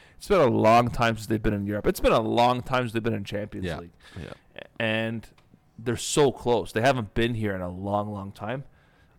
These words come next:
Speaker 1: I think you gotta seize the opportunity. You gotta go with it.
Speaker 2: Yeah. Well,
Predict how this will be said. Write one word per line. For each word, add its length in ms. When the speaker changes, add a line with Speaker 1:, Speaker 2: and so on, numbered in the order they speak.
Speaker 1:
I 120
think 220
you 80
gotta 200
seize 300
the 120
opportunity. 500
You 60
gotta 180
go 140
with 220
it. 80
Speaker 2:
Yeah. 120
Well, 240